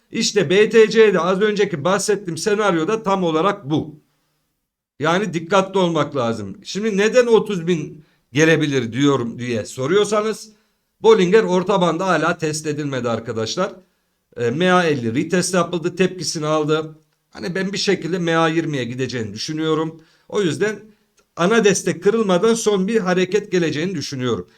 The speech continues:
Olayın özü bu aslında. Dolar endeksine bakınca da orada da bir geri çekilme mevcut ama B T C'ye yansımadı arkadaşlar. Şimdi dolar endeksinde ana kanalımız var biliyorsunuz. Tarihi kanalımız var. Ve orta çizgisine geldiğimizi duyurduk daha önce.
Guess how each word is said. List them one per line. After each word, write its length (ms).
Olayın 360
özü 300
bu 120
aslında. 600
Dolar 260
endeksine 600
bakınca 440
da 80
orada 300
da 140
bir 40
geri 260
çekilme 420
mevcut 500
ama 300
B 200
T 160
C'ye 240
yansımadı 600
arkadaşlar. 580
Şimdi 480
dolar 260
endeksinde 520
ana 320
kanalımız 540
var 180
biliyorsunuz. 720
Tarihi 420
kanalımız 540
var. 200
Ve 340
orta 360
çizgisine 580
geldiğimizi 680
duyurduk 440
daha 200
önce. 400